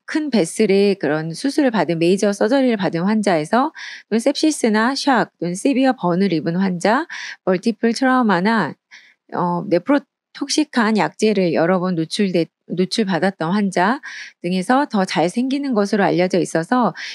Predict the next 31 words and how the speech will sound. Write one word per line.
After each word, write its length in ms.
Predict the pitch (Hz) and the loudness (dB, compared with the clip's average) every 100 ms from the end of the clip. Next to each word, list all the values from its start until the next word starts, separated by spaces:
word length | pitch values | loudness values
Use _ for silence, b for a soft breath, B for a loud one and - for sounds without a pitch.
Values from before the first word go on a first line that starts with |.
| B | B
이러한 340 | 196 226 233 | 2 2 2
환자 420 | 254 311 302 294 | 2 0 2 0
팩터나 720 | 285 285 - 262 220 196 226 | 2 -2 0 0 2 2 0
또는 200 | 196 190 | 0 0
환자가 400 | 240 285 294 233 | 0 0 0 0
처하는 540 | 240 277 285 233 165 202 B B B | -2 0 0 2 0 -4 B B B
이러한 460 | - 190 196 196 190 | -2 2 2 0 0
컨디션에 640 | 269 277 269 262 226 202 | -2 -2 0 0 2 2
의해서 500 | 208 160 160 214 269 | 2 0 0 0 2
에이케이가 380 | - 175 196 185 | 2 0 0 -2
더 100 | 180 | -4
잘 200 | 165 175 | -4 -6
발생할 500 | - 151 185 202 196 | -6 -6 -2 -2 0
수 100 | 196 | -2
있다고 540 | 156 - 160 226 285 - B B - | -2 0 0 2 0 -2 B B -2
알려져 380 | 170 190 202 | 0 2 2
있습니다. 680 | 160 147 175 156 143 120 - _ _ _ B B B B - | 0 -2 -8 -6 -4 -4 -6 _ _ _ B B B B 0
에이케이아이 400 | 214 214 285 277 | 0 2 2 2
원인은 440 | 208 196 220 220 | 2 2 2 2
아시는 420 | 202 165 214 226 208 | 2 0 0 0 2
바와 200 | 202 196 | 2 2
같이 400 | 190 185 233 208 | 0 -2 -2 -2
프리레날 760 | - 320 285 175 175 139 - _ | 2 2 4 2 2 0 -2 _
또는 400 | - 214 226 320 - B B | -2 2 2 0 -6 B B
포스트레날 760 | 294 302 - 220 165 196 294 370 | -2 -2 0 0 2 0 -2 -4
그리고 240 | - 180 175 | -2 0 0
인트린직 560 | 160 196 240 220 214 | 0 0 0 0 -4
타입으로 460 | 226 226 226 185 175 | -2 0 0 0 -2
나눌 280 | 147 165 190 | -2 -2 -2
수가 240 | - 185 | -2 -2
있겠고, 640 | 165 - 151 - 240 175 | -2 -4 -6 0 2 2